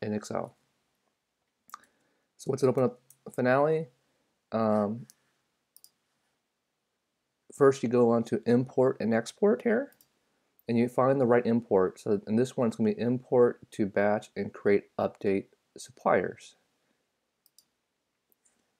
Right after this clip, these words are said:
So I'm gonna paste it in here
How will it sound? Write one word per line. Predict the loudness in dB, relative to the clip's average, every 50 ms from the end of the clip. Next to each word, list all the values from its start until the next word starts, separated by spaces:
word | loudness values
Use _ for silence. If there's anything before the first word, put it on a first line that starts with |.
| _ _ _ _ _ _ _ _ _ _ _ _ _ _ _ _ _ _ _ _ _ _ _ _ _ _ _ _ _ _ _ _ _ _ -12
So | -8 -4
I'm | -2
gonna | 0 0 0
paste | 0 2 2 2 2 2 0 -2
it | -2 0
in | 0 0 0
here | 0 0 0 -2 -6 -8